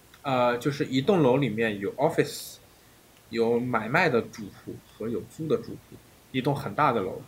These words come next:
就我现在住的一个情况。然后往往呢，这些楼里面会 attach 一个自己的超市。然后就是这个超市是不用出门的，就是大冬天我去几两个赛就去了。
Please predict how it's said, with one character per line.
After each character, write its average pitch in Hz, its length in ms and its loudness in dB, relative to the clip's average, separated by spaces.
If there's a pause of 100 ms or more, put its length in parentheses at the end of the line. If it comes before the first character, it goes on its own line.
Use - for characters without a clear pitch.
就 123 140 -6
我 131 180 0
现 120 80 0
在 117 100 2
住 113 160 -6
的 98 60 -4
一 - 20 -10
个 95 80 -10
情 - 180 -14
况。 - 200 -16 (460)
然 139 120 0
后 170 140 4
往 147 240 6
往 165 140 6
呢， 127 100 4
这 139 120 0
些 151 140 0
楼 127 220 4
里 123 80 -4
面 101 120 -8 (100)
会 113 100 -4
attach 127 560 -2
一 110 80 -4
个 123 100 -4
自 - 100 -6
己 123 80 -4
的 82 80 -8
超 123 240 -6
市。 120 240 -8 (1300)
然 120 220 0
后 120 640 4
就 151 160 0
是 143 60 -2
这 156 80 2
个 151 60 4
超 160 200 4
市 156 100 0
是 143 120 -2
不 135 160 -4
用 151 180 4
出 - 180 -8
门 131 220 -2
的， - 220 -4 (280)
就 120 140 -6
是 135 80 2
大 135 280 -2
冬 202 200 0
天 135 260 -2
我 123 240 -2
去 151 500 2
几 143 180 -4
两 113 120 2
个 120 140 0
赛 143 160 -2 (100)
就 104 120 -8
去 - 260 -8
了。 - 160 -4